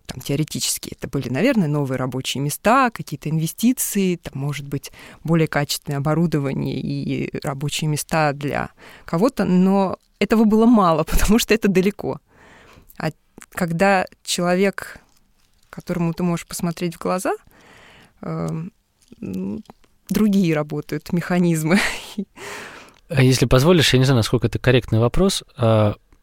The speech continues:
Speaker 2: я знаю случаи, когда человек, э, менял, э, направление жизни, профессию, получал одно образование и, э, пошел, э, в вуз медицинский уже в достаточно таком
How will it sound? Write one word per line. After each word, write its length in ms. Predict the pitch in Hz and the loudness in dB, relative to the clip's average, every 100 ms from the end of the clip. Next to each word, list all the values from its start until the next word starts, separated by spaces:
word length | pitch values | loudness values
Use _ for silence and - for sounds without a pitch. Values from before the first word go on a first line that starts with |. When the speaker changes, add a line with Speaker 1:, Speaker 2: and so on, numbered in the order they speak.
| - | -2
Speaker 2:
я 80 | 135 | 2
знаю 220 | 131 147 | 4 4
случаи, 240 | - 196 151 | 4 2 2
когда 240 | 127 120 | 4 4
человек, 460 | - 127 151 165 - | 4 4 4 2 -2
э, 500 | 110 107 104 101 98 | 0 0 0 0 0
менял, 640 | 101 113 127 131 104 92 - | 0 2 4 4 4 0 -4
э, 60 | 107 | -2
направление 720 | 98 101 107 - 123 123 120 | 0 0 0 2 4 6 4
жизни, 280 | 165 196 117 | 4 2 2
профессию, 640 | - 110 220 214 - 120 - - - - - - - | 0 2 2 2 0 -2 -4 -14 -16 -18 -20 -18 -2
получал 320 | 127 - 127 | 0 4 4
одно 160 | 127 190 | 4 4
образование 640 | 147 123 120 117 113 98 | 4 4 4 4 2 0
и, 380 | - 110 123 110 - | 0 0 0 -2 -4
э, 100 | 101 | -4
пошел, 460 | - 92 135 117 | -2 -2 0 0
э, 60 | 110 - 101 | -4 -8 -4
в 200 | 95 98 104 | -2 -2 -2
вуз 220 | 123 113 | -2 0
медицинский 720 | 101 113 - 185 - - 101 - - - - - - | 0 0 2 0 0 -2 -2 -6 -18 -20 -20 -12 -2
уже 280 | 107 113 104 | 2 4 2
в 140 | 117 | 0
достаточно 420 | 107 - 113 107 | -2 0 -2 -2
таком 420 | 104 - 95 90 | -4 -2 -2 -4